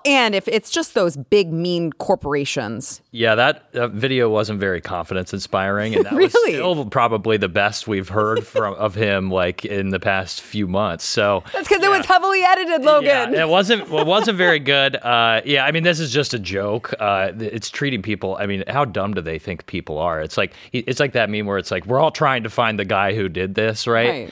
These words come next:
Speaker 2: So he's trying to just shift the blame of how, uh, terrible the economy is under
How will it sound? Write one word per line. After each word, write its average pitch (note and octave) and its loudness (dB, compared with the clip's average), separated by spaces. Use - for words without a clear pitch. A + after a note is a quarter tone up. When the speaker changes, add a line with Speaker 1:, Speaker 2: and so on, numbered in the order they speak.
Speaker 2:
So C#3 2
he's C#3+ -4
trying F3+ 0
to D#3 -4
just B2 -2
shift - -2
the G#2+ -4
blame G2 -2
of F#2 -4
how, F2+ -2
uh, D#2+ -4
terrible F#2 -6
the F2 -6
economy D#2+ -8
is F2 -6
under D#2+ -6